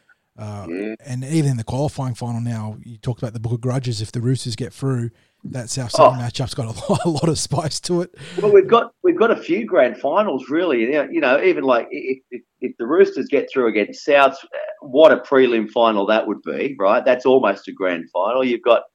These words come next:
Speaker 2: you know, if, if, if Penrith get through against Para and go up against Melbourne, well, there's the grand final people
Speaker 1: That everyone had
Speaker 2: thought
Speaker 1: billed.
Speaker 2: would
Speaker 1: Yep.
Speaker 2: happen.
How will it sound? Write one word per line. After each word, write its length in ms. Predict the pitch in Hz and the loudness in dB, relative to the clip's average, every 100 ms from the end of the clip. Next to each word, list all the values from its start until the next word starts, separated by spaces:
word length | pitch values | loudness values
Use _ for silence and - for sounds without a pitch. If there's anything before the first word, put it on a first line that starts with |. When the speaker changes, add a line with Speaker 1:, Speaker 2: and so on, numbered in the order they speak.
| _ _ _ _ _ - | _ _ _ _ _ -4
Speaker 2:
you 120 | 135 | 2
know, 160 | 107 123 | 4 4
if, 320 | 135 127 - - | 4 -2 -6 -10
if, 280 | - 113 - | -10 -10 -6
if 180 | 127 - | -6 -2
Penrith 420 | 160 165 175 165 | 2 4 4 2
get 260 | - 131 - | 4 2 2
through 420 | - 110 101 127 | -4 2 4 4
against 400 | 110 113 107 110 | 2 0 -2 -6
Para 320 | - 107 123 117 | -2 2 4 2
and 120 | 110 | 2
go 120 | 117 | 4
up 180 | 110 113 | 4 2
against 320 | 107 104 107 | -4 -4 -4
Melbourne, 400 | 107 127 135 139 | 0 2 2 -2
well, 120 | 120 | -2
there's 260 | 131 135 135 | 2 2 0
the 60 | 107 | -2
grand 300 | 117 113 107 | 0 0 0
final 320 | 117 110 101 | 0 0 -2
people 300 | 120 110 107 | -2 -2 -2
Speaker 1:
That 80 | 101 | 0
everyone 220 | 131 135 | 0 0
had 140 | 135 117 | 0 4
Speaker 2:
thought 80 | |
Speaker 1:
billed. 300 | 147 139 120 | 6 6 2
Speaker 2:
would 100 | 104 | -6
Speaker 1:
Yep. 140 | 107 95 | -6 -6
Speaker 2:
happen. 400 | 120 135 214 | -6 -6 -8